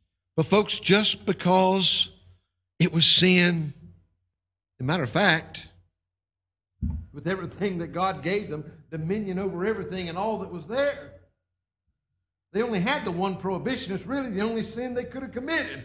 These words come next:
but they found it. That was the one. We find that any sin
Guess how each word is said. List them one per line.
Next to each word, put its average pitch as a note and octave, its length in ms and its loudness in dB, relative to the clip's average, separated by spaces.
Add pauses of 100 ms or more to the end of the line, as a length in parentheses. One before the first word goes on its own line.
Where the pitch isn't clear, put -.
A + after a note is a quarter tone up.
(140)
but - 120 -20
they D#3 120 -20 (120)
found A3 220 -6
it. E3+ 160 -12
That D3 140 -10
was F3+ 120 -16
the G#3 80 -14
one. A3+ 520 -2 (960)
We - 120 -20
find B2+ 300 2
that - 360 -2 (1700)
any E3 200 6
sin - 440 0